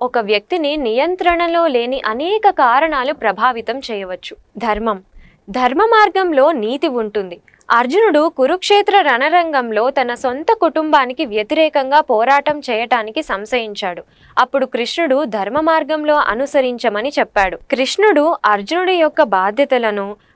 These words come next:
మరియు మానవ జాతి పట్ల తన విధులను గుర్తు చేస్తాడు. యుద్ధరంగంలో అన్న,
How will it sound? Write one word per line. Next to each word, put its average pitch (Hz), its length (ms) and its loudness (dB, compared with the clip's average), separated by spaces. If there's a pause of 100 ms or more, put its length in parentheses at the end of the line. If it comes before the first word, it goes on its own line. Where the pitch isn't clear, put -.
మరియు 247 320 0
మానవ 254 440 2
జాతి 285 340 2
పట్ల 254 320 2
తన 233 240 -2
విధులను 240 520 -2
గుర్తు 196 420 -6
చేస్తాడు. 202 460 -4 (160)
యుద్ధరంగంలో 311 920 2 (100)
అన్న, 247 460 2